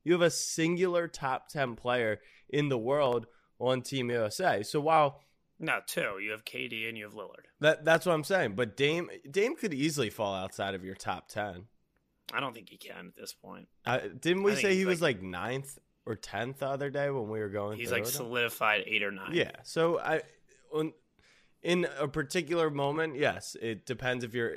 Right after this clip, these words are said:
Speaker 1: if Dame's on or Dame's off. He's not necessarily a,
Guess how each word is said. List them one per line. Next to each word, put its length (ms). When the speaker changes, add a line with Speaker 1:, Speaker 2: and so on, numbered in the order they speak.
Speaker 1:
if 160
Dame's 320
on 240
or 60
Dame's 340
off. 460
He's 260
not 260
necessarily 720
a, 80